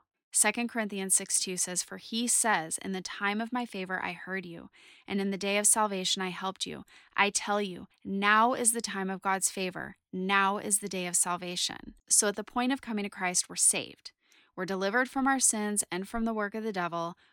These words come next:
We're completely set free from our past, even from ourselves. Our old nature is gone. Now we're free to live out our new natures to be like Christ. This is biblical. Most don't even believe this is possible and don't even bother. They just accept what the world throws at them, crumble when life gets hard, and end up being shaped by the circumstances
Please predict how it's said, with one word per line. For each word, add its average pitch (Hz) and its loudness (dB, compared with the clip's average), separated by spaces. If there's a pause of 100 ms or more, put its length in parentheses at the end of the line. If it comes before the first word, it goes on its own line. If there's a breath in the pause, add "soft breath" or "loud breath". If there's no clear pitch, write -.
(100)
We're 180 -6
completely 254 -2
set 247 4
free 196 2
from 190 -4
our 190 4
past, 180 2
even 185 -4
from 175 -8
ourselves. - 0 (100)
Our 190 4
old 190 2
nature 202 0
is 247 2
gone. - -4 (160)
Now 196 10
we're 233 4
free 226 0
to 214 2
live 196 0
out 180 6
our 175 0
new 208 2
natures 190 0
to - -8
be 180 -4
like 151 -4
Christ. - -2 (340)
This 185 4
is 185 0
biblical. 185 -8 (100)
Most 220 8
don't 247 4
even 220 4
believe 190 2
this 185 4
is 190 2
possible 190 4
and 175 -2
don't 180 -4
even 175 -4
bother. 156 -4 (280)
They 196 4
just 208 10
accept 196 6
what 208 -2
the 208 0
world 208 6
throws 185 2
at 180 -6
them, 180 2
crumble 196 0
when 214 2
life 196 2
gets 202 0
hard, 175 0
and 180 -2
end 180 0
up 180 -4
being 185 -4
shaped 185 2
by 185 0
the 190 -4
circumstances 180 2